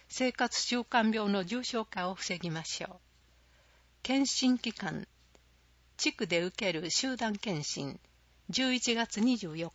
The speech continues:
日日曜日、高梁市役所。予約が必要です。医療機関での検診。令和七年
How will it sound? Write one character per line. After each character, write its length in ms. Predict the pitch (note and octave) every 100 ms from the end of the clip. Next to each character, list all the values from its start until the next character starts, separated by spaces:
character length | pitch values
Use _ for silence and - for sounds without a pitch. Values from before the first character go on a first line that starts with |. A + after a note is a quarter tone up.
| _
日 180 | - E3+
日 340 | F3+ F#3+ -
曜 220 | A#3 D#3 D#3
日、 180 | E3 - _ _ _
高 300 | - - C4+
梁 280 | A#3+ A#3+ A#3
市 200 | G#3+ G#3+
役 200 | F#3+ -
所。 280 | - - F#3 - _ _ _
予 140 | F#3+ A3
約 300 | C4 A#3+ A3
が 100 | G#3+
必 300 | - - F3+
要 180 | E3+ D#3
で 140 | D#3+
す。 240 | - - _ _ _ _ _ _ _ _ -
医 120 | A#3
療 220 | D4 C#4+
機 140 | - C4+
関 260 | G3+ D#3
で 80 | D#3+
の 120 | D3+
検 320 | - G3 F3+
診。 320 | - - E3 F3+ _ _ _ _ -
令 220 | C4+ B3+
和 160 | F3+ D#3
七 320 | E3 F#3 G3+
年 320 | F3 D#3 F#3